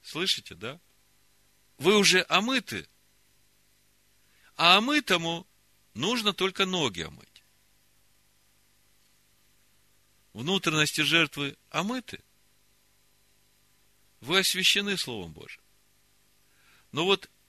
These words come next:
иногда те пути, по которым мы ходили, они не являются путями Божьими, и поэтому их омыть надо,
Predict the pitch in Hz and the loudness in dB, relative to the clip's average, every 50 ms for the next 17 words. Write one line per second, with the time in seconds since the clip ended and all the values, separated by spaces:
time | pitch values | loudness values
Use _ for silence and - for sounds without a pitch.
0 | _ _ _ _ _ _ _ _ _ _ _ _ 165 190 202 202 190 185 185 220 | _ _ _ _ _ _ _ _ _ _ _ _ -2 2 4 4 4 4 2 4
1 | 233 226 214 180 - 170 165 - - 165 151 - 202 196 175 151 135 - 143 131 | 6 6 6 6 4 0 0 0 -2 -4 -2 0 0 0 0 -2 -4 -4 -4 -4
2 | - 139 127 120 113 107 - _ 113 120 120 113 - - 120 113 113 107 95 87 | -4 -4 -4 -4 -6 -8 -12 _ -10 -10 -10 -8 -8 -10 -10 -8 -8 -8 -8 -8
3 | 85 - _ _ _ _ _ _ - 113 131 143 147 151 151 156 156 156 160 170 | -10 -14 _ _ _ _ _ _ -6 -6 -4 -4 -4 -4 -2 0 2 2 2 2
4 | 185 180 175 156 - - 143 - 143 135 - 143 135 131 135 135 165 202 202 147 | 2 0 0 0 -4 -6 -6 -6 -10 -6 -4 -4 -4 -4 -6 -4 -2 -2 0 0
5 | 131 135 131 127 120 - _ _ _ _ _ _ _ _ - 123 - - 135 139 | -2 -4 -6 -8 -10 -14 _ _ _ _ _ _ _ _ -14 -6 -2 0 0 0
6 | - - 127 127 123 117 - _ _ _ _ _ _ _ _ - 139 135 - - | 0 -2 -6 -8 -8 -10 -12 _ _ _ _ _ _ _ _ -4 -4 -2 -2 -2
7 | 127 139 165 214 233 185 - 147 147 139 127 117 127 120 | -2 0 2 2 2 2 2 4 4 4 4 4 0 -2